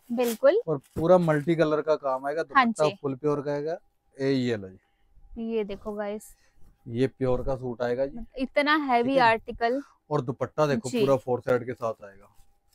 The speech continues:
Speaker 2: और color chart भी इसका बहुत ही सुंदर आएगा, हटके
Speaker 1: बिल्कुल।
Speaker 2: color chart है बिल्कुल। और इस type की variety तो आपको अंबाला में जानवी textile पर बहुत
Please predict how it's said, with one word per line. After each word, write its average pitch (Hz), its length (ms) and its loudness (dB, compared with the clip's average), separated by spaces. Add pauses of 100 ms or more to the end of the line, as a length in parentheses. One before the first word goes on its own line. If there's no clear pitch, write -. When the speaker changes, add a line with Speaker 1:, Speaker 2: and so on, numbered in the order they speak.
(380)
Speaker 2:
और 131 200 -6
color 151 260 2
chart 147 280 0
भी 143 120 -4
इसका - 220 -8
बहुत 131 420 -6
ही 175 100 -6
सुंदर 147 380 -4
आएगा, 131 240 0
हटके 156 240 0
Speaker 1:
बिल्कुल। 175 220 2
Speaker 2:
color 160 120 2
chart 131 240 -2
है 131 60 -6
बिल्कुल। 117 360 -18 (580)
और 180 80 0
इस 180 320 -4
type 196 220 6
की 208 100 -2
variety 165 400 2
तो 175 120 0
आपको 175 360 2
अंबाला 151 420 0
में 160 160 -8
जानवी 139 300 -4
textile 156 360 -6
पर 156 100 -6
बहुत 135 340 -6